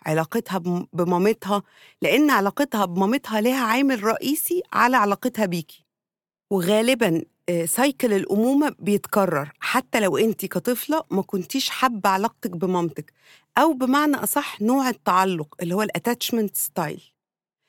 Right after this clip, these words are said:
يعني إحنا بنلاقي نفسنا بنكوبي علاقة أمنا بينا مع أطفالنا، حتى لو إحنا كأطفال ما كناش سعداء بنوع الاتاتشمنت ده. قلت قبل كده ده السبكونشس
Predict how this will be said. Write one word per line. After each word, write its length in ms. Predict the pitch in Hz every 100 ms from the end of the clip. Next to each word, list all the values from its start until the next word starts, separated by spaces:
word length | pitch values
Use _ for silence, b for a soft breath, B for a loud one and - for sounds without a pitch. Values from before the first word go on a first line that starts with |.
| _ -
يعني 340 | 185 190 - -
إحنا 280 | 302 294
بنلاقي 540 | 240 202 196 214 214 175
نفسنا 580 | 180 - - 220 285 320 _ -
بنكوبي 640 | 170 208 190 277 285 254
علاقة 420 | 190 175 226 - 220 -
أمنا 340 | 190 214 247
بينا 380 | 202 214 254 302 -
مع 280 | 196 202 180
أطفالنا، 500 | 165 - 180 165 - - B B B
حتى 460 | - 269 - - 180
لو 220 | 175 -
إحنا 220 | 240 - 202
كأطفال 680 | - - - - 254 285
ما 80 | 220
كناش 340 | - 196 226 -
سعداء 560 | - 202 185 240 -
بنوع 280 | 190 208 233
الاتاتشمنت 720 | 233 180 214 214 - 202 180
ده. 120 | 147 - _ _ b b b b -
قلت 300 | 285 320 -
قبل 260 | 185 202
كده 300 | 196 254 277
ده 180 | 226 233
السبكونشس 880 | 277 - 269 - 294 294 - 370 -